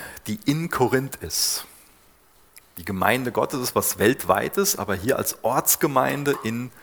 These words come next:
Korinth. Und wenn wir den Korintherbrief verstehen wollen, dann sollten wir Korinth verstehen. Das ist ganz elementar, dass wir uns auch da mit dieser Stadt auseinandersetzen, wenn wir wahrscheinlich so für die nächsten zehn Minuten machen.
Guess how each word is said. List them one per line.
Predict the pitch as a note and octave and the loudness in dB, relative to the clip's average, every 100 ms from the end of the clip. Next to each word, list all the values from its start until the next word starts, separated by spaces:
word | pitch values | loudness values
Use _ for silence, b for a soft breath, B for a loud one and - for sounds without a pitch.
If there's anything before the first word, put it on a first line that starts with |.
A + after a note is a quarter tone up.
| B B | B B
Korinth. | - C#3+ D#3 F2 - - | -2 0 0 -2 -8 -10
Und | - | -4
wenn | A2 | 0
wir | G#2+ | 2
den | A#2 | 2
Korintherbrief | G#2+ B2 E3+ B2 A#2+ - | 2 2 4 4 2 -2
verstehen | G2+ - - G#3 G#2+ A2 | -2 0 0 0 -2 -2
wollen, | F#2+ - G#2 G#2+ B2+ B B B | 4 4 4 2 -4 B B B
dann | G#2+ | 0
sollten | G#2 B2 - C3 | 2 2 0 -4
wir | C#3+ D#3 | 0 0
Korinth | C#3+ - C#3 C3+ D3+ G#2+ - | 0 -2 0 2 0 -2 -6
verstehen. | - - F2+ - G2+ F2+ D#2 D2 | -6 -4 -2 -2 -2 -4 -6 -10
Das | E2+ | -8
ist | - - | -4 0
ganz | A2+ B2 - - | 0 2 0 2
elementar, | A#2 G#2+ G#2 G2+ - G2 F2+ | 2 0 -4 -4 -2 0 0
dass | F2 | -6
wir | F#2 | -6
uns | F#2+ - | -8 -8
auch | - | -6
da | - G#2 A2+ A2+ B B B B - | 2 4 4 0 B B B B -10
mit | F#2+ | -8
dieser | F#2+ G2+ F#2+ | -2 2 2
Stadt | - C3+ - - | 4 2 0 -4
auseinandersetzen, | G#2 G#2 G2 F#2 G2 F2+ F#2 F2 - E2+ | -2 -2 -2 -2 0 -2 -2 0 -2 -2
wenn | D#2 | -10
wir | F2+ | -10
wahrscheinlich | F#2+ - F#2 F#2 | -8 -4 -4 -4
so | F2+ | -8
für | F2 | -8
die | F2 | -8
nächsten | F2 F2 - - | -6 -2 -4 0
zehn | - G2+ | 0 0
Minuten | F#2 F#2 G2+ - E2+ | -2 -6 -6 -8 -4
machen. | F#2 - F2 | -2 -2 -6